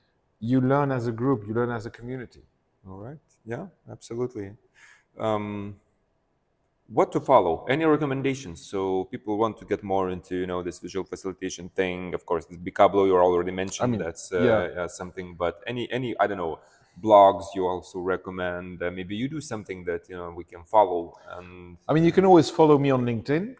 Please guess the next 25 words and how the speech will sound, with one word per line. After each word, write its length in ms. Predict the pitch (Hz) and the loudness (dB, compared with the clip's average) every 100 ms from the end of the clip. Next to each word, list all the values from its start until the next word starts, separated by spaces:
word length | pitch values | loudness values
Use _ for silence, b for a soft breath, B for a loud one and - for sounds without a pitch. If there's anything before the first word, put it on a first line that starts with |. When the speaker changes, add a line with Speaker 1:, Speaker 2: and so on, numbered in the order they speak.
| 117 | -6
Speaker 2:
Yeah. 100 | 110 | -4
Speaker 1:
Uh, 200 | 120 113 | -2 0
that's 320 | 123 120 - | -2 -2 -2
one 260 | 123 123 | -2 -2
thing. 460 | 117 147 165 156 151 | -6 -6 -4 -4 -6
Um, 340 | 113 120 123 127 _ _ _ _ _ _ _ _ _ _ _ _ _ _ | -4 -4 -4 -8 _ _ _ _ _ _ _ _ _ _ _ _ _ _
so, 360 | - 151 131 - | 4 6 6 4
of 240 | 147 - | -2 0
course, 340 | - 190 175 - | 6 8 8 4
I 160 | 131 | 0
teach 320 | 135 - 135 | 0 -4 -6
Bicablo, 560 | 120 123 - 131 135 131 | -4 -4 2 4 4 2
and 140 | 120 | 2
I 80 | 120 | 2
would 220 | 123 123 | 0 0
recommend 500 | 120 120 123 117 113 | -2 -4 -4 -6 -6
Bicablo 500 | 113 110 123 117 113 | -8 -4 -4 -2 -4
training, 560 | - - 131 123 123 123 - | -4 -4 -2 -2 -4 -8 -6
um, 400 | 117 113 117 120 123 117 | 0 0 0 -6 -10 -4
because 480 | 135 131 - 156 - | -4 -2 0 0 0
from 240 | - 123 | -6 -2
what 220 | 127 131 | 2 4
I've 240 | 123 113 113 | 6 4 0
heard, 480 | - 143 113 90 - | -4 0 0 -2 -12
from, 260 | 120 113 | -14 -14